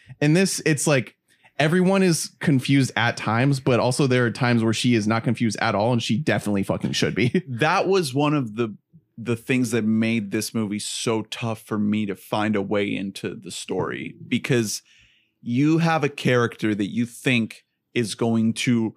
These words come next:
Speaker 2: reveal the truth.
Speaker 1: You think you're following her.
Speaker 2: Right. And she is going to uncover things throughout the
Speaker 1: Yeah,
Speaker 2: story
Speaker 1: exactly.
Speaker 2: along with you.
Speaker 1: And then you realize that she is a part of a giant, massive confusion. She is not going to help you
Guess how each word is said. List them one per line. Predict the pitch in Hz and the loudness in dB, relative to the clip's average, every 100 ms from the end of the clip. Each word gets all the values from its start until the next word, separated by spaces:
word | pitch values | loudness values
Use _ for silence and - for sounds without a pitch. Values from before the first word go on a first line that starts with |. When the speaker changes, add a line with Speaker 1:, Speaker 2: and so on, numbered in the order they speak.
| _ _ | _ _
Speaker 2:
reveal | - 117 123 107 120 151 165 170 170 - _ _ - | 0 2 2 2 2 4 4 2 -2 -8 _ _ -8
the | 113 127 | -2 -2
truth. | - 139 131 107 - - | -2 -2 -2 -2 -8 -8
Speaker 1:
You | 147 156 | -2 0
think | 185 170 | 0 2
you're | 165 | 0
following | 147 131 123 123 110 104 | 0 0 2 2 2 2
her. | 113 107 90 73 120 | 2 0 0 0 0
Speaker 2:
Right. | 131 110 - | 2 0 0
And | 135 127 | 0 2
she | - 165 | 2 2
is | 139 | 2
going | 151 143 | 2 2
to | 131 151 139 | 2 0 2
uncover | 135 123 - 147 147 | 0 0 -2 0 -2
things | 139 135 120 113 | 0 0 0 -2
throughout | - 123 117 117 113 - | -2 0 2 4 2 0
the | 113 | 0
Speaker 1:
Yeah, | 120 123 117 | 2 4 4
Speaker 2:
story | 113 110 104 - | 4 2 0 0
Speaker 1:
exactly. | 143 135 127 147 | -2 2 2 2
Speaker 2:
along | 135 127 | 2 2
with | 117 123 - | 2 0 -2
you. | 78 55 | -6 -2
Speaker 1:
And | 135 143 | 2 4
then | 151 | 4
you | 143 135 | 4 4
realize | 123 127 120 107 98 | 4 4 4 2 0
that | 117 107 | 0 0
she | - - - 135 135 123 | 0 -2 0 2 4 4
is | 120 110 | 4 2
a | 107 | 0
part | - - 117 104 | -2 -2 0 0
of | - 101 101 | 0 -2 -2
a | - 110 | -2 -2
giant, | 107 139 101 104 104 - | -2 -2 0 2 0 0
massive | 107 90 107 104 - | 0 0 -2 -4 -4
confusion. | 82 - 92 95 82 76 | -6 -2 -4 -2 -4 -4
She | - | 0
is | 113 | 0
not | 110 107 107 | 2 0 0
going | 117 104 | 0 0
to | 101 | -2
help | 107 92 - | -4 -4 -4
you | 69 120 147 | -8 -8 -10